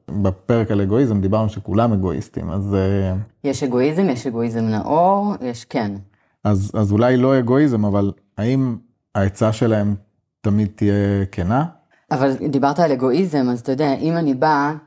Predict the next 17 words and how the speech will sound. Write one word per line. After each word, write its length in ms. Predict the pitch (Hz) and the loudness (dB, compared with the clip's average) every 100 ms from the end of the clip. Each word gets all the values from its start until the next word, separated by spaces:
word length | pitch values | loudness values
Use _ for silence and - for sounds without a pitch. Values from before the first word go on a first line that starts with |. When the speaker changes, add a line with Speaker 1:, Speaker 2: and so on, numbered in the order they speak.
| _ _ _ | _ _ _
Speaker 2:
מתוך, 500 | 135 123 - 143 - | -10 -6 -2 -2 -2
אה, 440 | 170 143 127 120 107 110 - _ _ _ | -2 0 0 -2 -2 -6 -12 _ _ _
מקום 480 | 139 135 127 165 165 | -2 -2 0 0 0
שבו 380 | - 147 135 151 | -2 -2 0 2
העצה 400 | 160 131 - 151 | 0 0 0 -2
שאני 280 | - 151 127 | 0 0 2
נותנת 680 | 123 165 156 139 143 147 - _ _ | 0 -2 0 0 -2 -6 -20 _ _
מדברת 520 | 135 135 135 135 156 151 | -2 0 2 2 0 -2
לחלוטין 500 | - 139 127 160 160 | -4 -4 -2 -2 -2
את 100 | 147 | -2
המקום 400 | 123 120 147 147 | -4 -2 -2 -2
שלי, 360 | - 127 151 147 - _ _ - | -4 0 -2 -4 -12 _ _ -14
ולא 380 | 123 117 139 160 | -6 0 2 2
מתחשבת 580 | 190 - 175 160 139 135 | 0 -2 -6 -2 -2 -2
במה 380 | 123 135 143 | 0 0 0
אתה 260 | 135 - 165 180 | -4 -2 -2 0
צריך 600 | - 127 117 110 - | -4 -4 -4 -6 -12